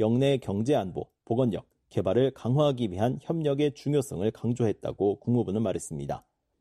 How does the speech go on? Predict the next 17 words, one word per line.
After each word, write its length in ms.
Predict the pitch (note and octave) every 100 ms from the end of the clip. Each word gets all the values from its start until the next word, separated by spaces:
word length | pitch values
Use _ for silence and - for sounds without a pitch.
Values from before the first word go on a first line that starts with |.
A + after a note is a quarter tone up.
| _ _ -
앞서 300 | A#2+ - D#3+
크리텐브링크 600 | F3 F#3 F3+ E3+ E3 E3
차관보는 540 | E3 D#3+ D#3 D3+ F#3+
구일부터 640 | - D3 D3+ C#3 - D3+ B2+
일본 320 | A2+ C#3+ C#3+
도쿄를 420 | B2 A#2 C3+ C3
방문해 400 | A2+ G#2 A2+ E2+ _ _ _
한국, 420 | - E3 E3+ D#3+
일본의 460 | A#2 A2+ G#2 A2+ B2
북핵 340 | - - D3+
수석 300 | - - D#3
대표, 360 | - F#2+ - - _ -
일본 300 | A#2 C3 C3+
정부 280 | A2 G2+ C#3
당국자 520 | A2 A#2 C3+ - A2+
등과 320 | E2 D#2 B2+
회동했습니다. 760 | C3+ C#3 F#2 - D2+ D#2+ D2